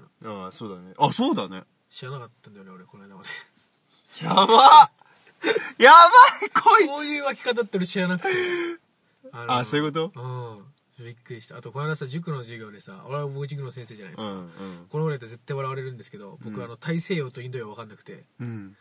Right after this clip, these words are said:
Speaker 1: なんか間違って。
Speaker 2: やばっ！
Speaker 1: 本当に。まあ、結果的に生徒が、これ、それおかしくね？みたいになって。
Speaker 2: うん。
Speaker 1: 調べて、みんなで。
Speaker 2: うん。
Speaker 1: 俺が間違ってたって。間違ってたら知らなかったんだけど。
Speaker 2: うん、うん、うん。
Speaker 1: そうそうそう。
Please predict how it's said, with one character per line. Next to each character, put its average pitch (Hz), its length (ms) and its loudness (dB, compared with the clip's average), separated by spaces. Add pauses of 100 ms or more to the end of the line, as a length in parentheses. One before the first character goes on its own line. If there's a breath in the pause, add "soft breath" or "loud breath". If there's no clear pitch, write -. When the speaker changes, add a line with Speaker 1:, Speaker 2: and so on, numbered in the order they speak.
(280)
Speaker 1:
な 117 60 -20
ん - 40 -20
か - 180 -16
間 110 120 -20
違 147 280 -10
っ - 20 -18
て。 - 460 -20
Speaker 2:
や 269 140 0
ば - 40 0
っ！ 208 140 6 (100)
Speaker 1:
本 269 340 8 (120)
当 127 100 -20
に。 120 180 -20 (360)
ま 160 120 -6
あ、 160 60 -6
結 190 160 -6
果 226 60 -4
的 240 100 -10
に 233 100 -10
生 262 220 -10
徒 160 140 -10
が、 107 320 -18 (180)
こ 143 120 -12
れ、 147 120 -16
そ 196 140 -10
れ 208 60 -4
お 185 80 -8
か 226 140 -20
し - 120 -16
く - 80 -20
ね？ 254 80 -18
み 175 40 -12
た 120 60 -14
い - 20 -18
に 107 40 -20
な 110 80 -20
っ - 20 -20
て。 - 200 -20
Speaker 2:
う - 140 -16
ん。 95 240 -12 (600)
Speaker 1:
調 139 220 -14
べ 110 100 -14
て、 82 320 -20
み 98 100 -16
ん 87 100 -14
な 87 60 -18
で。 - 80 -20 (320)
Speaker 2:
う - 40 -20
ん。 117 40 -20
Speaker 1:
俺 113 80 -20
が 113 60 -20
間 110 80 -20
違 - 20 -20
っ 98 40 -20
て 120 80 -20
た 110 220 -20
っ - 40 -20
て。 - 100 -20
間 127 80 -16
違 139 40 -8
っ - 40 -6
て 165 60 -8
た 131 80 -18
ら 110 80 -20
知 - 160 -14
ら 143 60 -6
な 160 80 -6
か 127 80 -12
っ - 40 -20
た - 80 -20
ん - 80 -20
だ - 60 -20
け - 100 -20
ど。 - 160 -20
Speaker 2:
う 110 80 -12
ん、 - 20 -8
う 107 40 -8
ん、 95 400 -12
う - 20 -12
ん。 80 60 -18 (420)
Speaker 1:
そ - 140 -20
う 76 80 -20
そ - 120 -20
う - 60 -20
そ - 160 -20
う。 85 40 -20